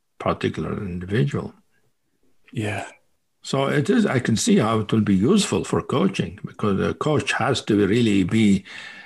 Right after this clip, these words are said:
Speaker 1: relate to their client in a, in an appropriate way, for who they are, not just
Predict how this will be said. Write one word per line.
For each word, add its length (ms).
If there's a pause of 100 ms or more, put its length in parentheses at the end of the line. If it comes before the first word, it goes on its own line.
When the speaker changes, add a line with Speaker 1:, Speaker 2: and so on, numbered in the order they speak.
(320)
Speaker 1:
relate 480
to 120
their 840
client 680
in 160
a, 140 (120)
in 140
an 160
appropriate 680
way, 320
for 320 (760)
who 160
they 160
are, 300
not 240
just 320